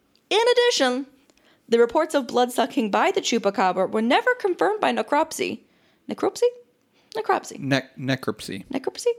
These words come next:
Speaker 2: I think.
Speaker 1: Mm, yeah, whatever. The only way to conclude that the animal was drained of blood. An analysis by a veterinarian of three hundred reported victims of the chupacabra found that they had not been blood dry.
Speaker 2: And where is this coming from?
Speaker 1: People just
Speaker 2: People
Speaker 1: making
Speaker 2: just
Speaker 1: up
Speaker 2: making this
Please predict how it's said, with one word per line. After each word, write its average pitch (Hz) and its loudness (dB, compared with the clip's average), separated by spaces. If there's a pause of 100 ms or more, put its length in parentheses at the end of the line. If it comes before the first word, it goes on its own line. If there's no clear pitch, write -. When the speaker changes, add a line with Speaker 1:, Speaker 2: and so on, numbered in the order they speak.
(120)
Speaker 2:
I - -12
think. - -12 (220)
Speaker 1:
Mm, 311 0
yeah, - -2
whatever. - -12 (680)
The 285 2
only 370 0
way 320 2
to - -2
conclude 202 0
that 180 -2
the 185 -2
animal 277 2
was 269 -2
drained 202 0
of 220 -6
blood. - 0 (480)
An 214 2
analysis 262 2
by 226 2
a 214 2
veterinarian 208 2
of 180 -2
three 262 0
hundred 339 2
reported 294 0
victims 262 2
of - -2
the 202 -4
chupacabra 214 0
found 220 -2
that - -4
they 196 0
had 233 -2
not - 0
been 269 0
blood 226 0
dry. 214 -2 (720)
Speaker 2:
And 147 -4
where 160 0
is 160 -2
this 123 -4
coming 147 2
from? 95 -6 (140)
Speaker 1:
People 277 2
just 285 -2
Speaker 2:
People 277 6
Speaker 1:
making 277 4
Speaker 2:
just 254 0
Speaker 1:
up 233 4
Speaker 2:
making - 6
this - 4